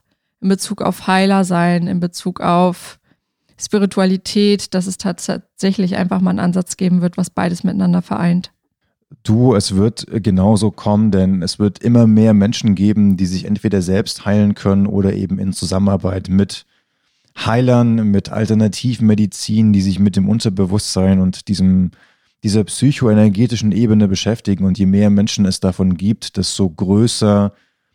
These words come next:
Speaker 2: wird die Notwendigkeit der bestehenden Systeme und damit auch des bestehenden Systems der Schulmedizin, sich anzupassen und neu auszurichten.
Speaker 1: So ist es. So, ihr Lieben,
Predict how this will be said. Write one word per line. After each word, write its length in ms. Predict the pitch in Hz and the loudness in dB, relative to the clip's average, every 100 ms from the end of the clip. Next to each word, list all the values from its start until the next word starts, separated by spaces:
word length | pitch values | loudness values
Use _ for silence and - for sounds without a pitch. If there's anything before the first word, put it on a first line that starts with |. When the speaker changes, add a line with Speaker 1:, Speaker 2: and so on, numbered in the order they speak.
| _ _ | _ _
Speaker 2:
wird 520 | 90 95 104 - 104 | -4 0 0 -2 -8
die 80 | 104 | 0
Notwendigkeit 1160 | 104 95 80 98 117 113 - - 95 101 92 - | 2 2 0 2 2 0 -4 -2 0 0 -2 -6
der 80 | 90 | -6
bestehenden 520 | 95 - 104 - 104 | -6 -2 -2 0 -2
Systeme 480 | 92 - 101 107 101 | -2 -4 0 2 2
und 180 | 92 | 2
damit 260 | 92 95 92 | 0 0 -2
auch 200 | 92 95 | -4 -6
des 160 | 95 - | -10 -10
bestehenden 480 | 87 - 98 104 | -10 -4 -4 -2
Systems 500 | 95 90 - 101 98 | -4 -4 -2 0 0
der 100 | - | -2
Schulmedizin, 880 | 95 110 104 101 92 - 98 92 90 _ _ | -4 0 2 2 0 -4 -2 0 -2 _ _
sich 220 | - 87 | -6 -2
anzupassen 520 | 104 104 98 95 98 | -2 -2 -4 -4 -2
und 80 | 95 | 0
neu 100 | 95 | 0
auszurichten. 720 | 95 98 - - - 92 85 _ _ _ _ _ | 0 -4 -10 -14 -14 -14 -14 _ _ _ _ _
Speaker 1:
So 180 | - - | -10 -4
ist 220 | 185 170 | -4 -6
es. 240 | 185 - - _ _ _ _ _ - - - - _ - | -10 -12 -20 _ _ _ _ _ -20 -20 -20 -20 _ -4
So, 100 | 254 | 0
ihr 180 | 254 | 2
Lieben, 460 | 233 208 185 175 | 4 4 4 4